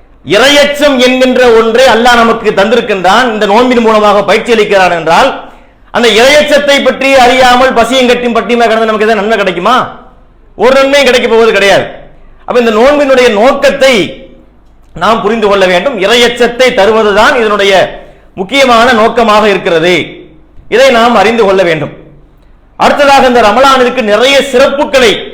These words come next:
இந்த நோன்பிலே, இந்த நோன்பு மாதத்திலே நிறைய சிறப்புகளை அல்லாஹ் நமக்கு சொல்லியிருக்கின்றான். "இதா தகல ரமலான் ஃபுத்திஹத் அபுவாபுல் ஜன்னா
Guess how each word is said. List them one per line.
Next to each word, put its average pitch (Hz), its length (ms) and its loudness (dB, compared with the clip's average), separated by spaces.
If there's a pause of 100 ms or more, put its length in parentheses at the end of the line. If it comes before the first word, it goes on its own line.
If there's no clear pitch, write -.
இந்த 185 160 -8
நோன்பிலே, 226 720 0
இந்த 185 120 -4
நோன்பு 220 340 0
மாதத்திலே 196 580 0 (640)
நிறைய 233 360 0
சிறப்புகளை 269 640 0
அல்லாஹ் 220 200 2
நமக்கு 208 360 -2
சொல்லியிருக்கின்றான். 175 500 -2 (580)
"இதா 226 260 2
தகல 220 320 2
ரமலான் 208 600 2 (580)
ஃபுத்திஹத் 247 440 -2
அபுவாபுல் 226 580 2
ஜன்னா 196 580 0